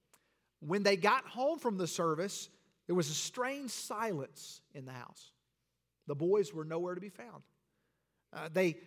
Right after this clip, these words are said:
called the boys, no answer. They went in the living room, and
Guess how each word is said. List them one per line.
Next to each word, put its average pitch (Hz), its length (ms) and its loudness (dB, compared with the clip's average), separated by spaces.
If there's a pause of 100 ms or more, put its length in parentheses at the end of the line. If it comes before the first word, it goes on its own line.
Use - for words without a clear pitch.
(120)
called 269 480 6
the 226 40 4
boys, 151 520 -2 (120)
no 160 240 4
answer. 220 360 -2 (600)
They 170 120 6
went 240 240 2
in 285 120 -4
the 240 80 6
living 226 300 2
room, 175 260 -2
and 165 160 -4